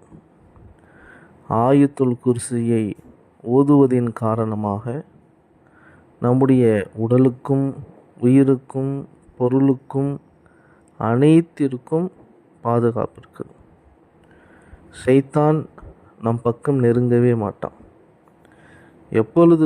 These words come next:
வீட்டுக்குள்ள வந்தாலுமே ஆயத்துல் குர்சி ஓதுவதை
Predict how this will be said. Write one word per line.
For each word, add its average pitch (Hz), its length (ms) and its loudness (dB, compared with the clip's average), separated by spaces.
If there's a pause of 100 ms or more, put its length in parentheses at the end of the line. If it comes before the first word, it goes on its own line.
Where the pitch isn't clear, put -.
வீட்டுக்குள்ள 143 600 0
வந்தாலுமே 113 760 -2 (1200)
ஆயத்துல் 135 600 0
குர்சி 127 400 -8
ஓதுவதை 120 520 0